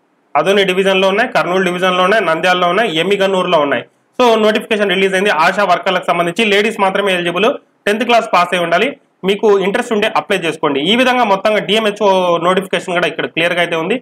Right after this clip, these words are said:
ఈ విధంగా మొత్తంగా మూడు వేల పైగా నోటిఫికేషన్, మూడు వేల ఉద్యోగాలకు పైగా ఇక్కడ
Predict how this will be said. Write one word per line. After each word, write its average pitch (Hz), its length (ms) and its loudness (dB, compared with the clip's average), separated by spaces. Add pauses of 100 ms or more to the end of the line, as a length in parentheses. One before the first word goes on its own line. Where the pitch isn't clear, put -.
(380)
ఈ - 80 4
విధంగా 269 300 2
మొత్తంగా 233 280 2 (100)
మూడు 226 220 4
వేల 226 120 4 (120)
పైగా 220 260 2
నోటిఫికేషన్, 196 520 -2
మూడు 214 200 2
వేల 220 120 4 (100)
ఉద్యోగాలకు 226 520 2
పైగా 196 220 2 (500)
ఇక్కడ 208 140 0